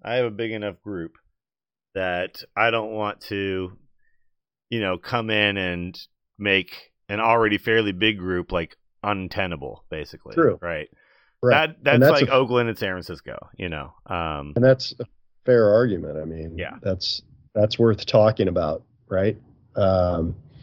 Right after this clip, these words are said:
Speaker 2: and I think for me, the other thing is, especially if the chapter in the town hasn't yet hit the magic number of forty-five members, which is really the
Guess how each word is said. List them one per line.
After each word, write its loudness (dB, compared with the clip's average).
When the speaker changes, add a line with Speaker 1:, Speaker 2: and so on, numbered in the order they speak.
Speaker 2:
and 8
I 6
think 2
for 6
me, 10
the 8
other 8
thing 0
is, -2
especially 4
if -2
the -2
chapter 4
in 6
the 2
town 2
hasn't 4
yet 4
hit 0
the 4
magic 4
number 4
of -8
forty-five 2
members, 4
which 2
is 0
really 6
the 4